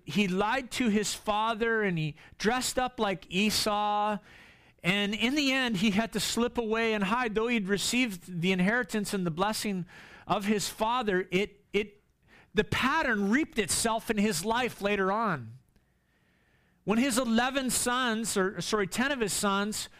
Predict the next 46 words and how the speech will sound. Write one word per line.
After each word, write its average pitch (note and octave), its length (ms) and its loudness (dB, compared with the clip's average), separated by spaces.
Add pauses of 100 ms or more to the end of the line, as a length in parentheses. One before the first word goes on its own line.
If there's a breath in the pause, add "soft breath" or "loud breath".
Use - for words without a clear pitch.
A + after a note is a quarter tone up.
(160 loud breath)
took B3 220 0
his A#3+ 180 0
favorite A#3+ 460 0
son, G3+ 300 -2
Joseph, F3 840 -2 (1200 soft breath)
and G3+ 300 -2
they B3 120 4
sent C#4 320 0
him B3 180 2
off C4+ 260 0
and G#3+ 220 0
sold, C4+ 520 0
sold D4 260 0
him A#3 120 0
into G#3+ 160 0
slavery G3+ 580 0
into F3+ 200 -2
the F3+ 140 -2
land F#3+ 260 0
of E3+ 100 -4
Egypt, F#3 500 -2
and D#3 200 -2
they A#3 140 0
killed F3+ 320 -2
an D#3 100 0
animal, D3+ 480 0
and C#3 160 -8
they F#3+ 160 0
shed C3+ 380 -4
blood, C3 320 0
and A#2+ 100 -8
they B2 80 -6
said, B2 320 -6 (580 loud breath)
"Your C#3 120 -2
son D3+ 280 0
is B2+ 140 -6
dead." - 460 -14 (180)
It's - 180 -8
like G#3+ 160 -2
the - 80 -6
pattern G3 460 -4
repeated B2+ 400 -6
itself C3 440 -8
in A#2+ 60 -14
his A2+ 120 -14
life. B2+ 240 -8